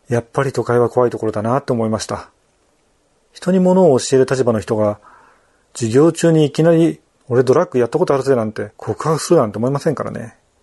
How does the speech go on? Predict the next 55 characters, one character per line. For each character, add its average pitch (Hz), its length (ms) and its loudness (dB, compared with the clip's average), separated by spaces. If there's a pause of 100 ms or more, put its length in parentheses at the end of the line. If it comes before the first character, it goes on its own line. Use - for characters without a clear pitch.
(1000)
本 147 160 -6
当 160 220 2
に 156 100 2
あ 156 60 4
れ 156 80 6
は 156 100 6
一 151 80 0
体 156 220 0
何 156 180 0
だ 151 120 0
っ - 40 -6
た 123 100 0
ん 117 60 0
だ 107 80 0
ろ 101 120 0
う - 400 -18
っ 143 40 -12
て、 127 80 -16 (540)
今 131 180 0
で 117 80 2
も 107 80 -2
思 107 180 -2
い 113 40 0
ま 113 100 0
す 117 140 -12
ね。 107 260 -10 (1000)
悪 147 180 2
い 190 60 4
こ 156 100 2
と 127 100 2
を 117 40 4
自 117 180 -2
慢 131 200 0
げ 147 100 2
に 147 80 0
話 143 220 -2
し - 20 -12
た 151 100 0
が 151 80 2
る 139 80 0
心 123 200 -4
理 104 80 -2
っ - 40 -8
て - 160 -6
い 107 40 -2
ま 135 120 2
い 120 40 -2
ち 107 100 -4
わ 101 80 -2
か 110 80 0
り 120 80 2
ま 120 80 0
せ 131 100 -2
ん 104 100 -2
ね。 95 220 -8